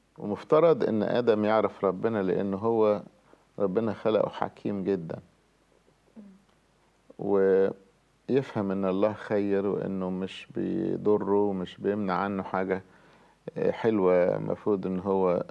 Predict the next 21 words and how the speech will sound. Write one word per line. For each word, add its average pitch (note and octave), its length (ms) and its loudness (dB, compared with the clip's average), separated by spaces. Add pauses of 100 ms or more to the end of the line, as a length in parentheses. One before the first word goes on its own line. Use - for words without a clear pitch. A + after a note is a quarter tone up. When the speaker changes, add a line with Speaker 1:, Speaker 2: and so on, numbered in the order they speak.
Speaker 1:
يجرب F#2+ 540 2
ن-، F#2 160 -4 (520)
يدوقها. G#2+ 600 0
زي C3 240 0
ما A#2+ 220 -2
أنا A#2+ 240 0
أثق - 260 -2
في - 120 -6
والدي G#2+ 420 2 (920)
لما G2 260 2
يقول G#2 200 0
لي G#2 120 2
حاجة G2+ 400 0
وأنا B2 300 0
عارف A#2 280 -2
محبته G2 560 -4
ليا F#2 240 0
وإحنا G2+ 300 -4
أصدقاء G2 440 -6
مع G2 200 -4
بعض، F#2+ 180 -8